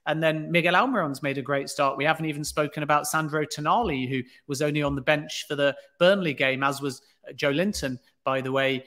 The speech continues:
We should point out that you've also got Jacob Murphy, who's very capable of coming in and contributing. And then Lewis Hall, as he's already proven, even though he's not had that many minutes, is versatile. He can basically play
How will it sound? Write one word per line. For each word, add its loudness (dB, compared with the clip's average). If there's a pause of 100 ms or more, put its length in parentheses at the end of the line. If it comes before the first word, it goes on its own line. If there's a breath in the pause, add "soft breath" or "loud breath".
(200 loud breath)
We 0
should -2
point -2
out 2
that -2
you've -8
also -4
got -4
Jacob -2
Murphy, 0
who's -4
very 0
capable -2 (240 loud breath)
of -10
coming -2
in 0 (220 soft breath)
and -6
contributing. 0 (220 loud breath)
And 0
then 0
Lewis 4
Hall, 0
as -2
he's -6
already 0
proven, -2
even -4
though -2
he's -4
not -4
had -2
that 0
many -2
minutes, -4
is -10
versatile. -2
He -6
can -10
basically -2
play -2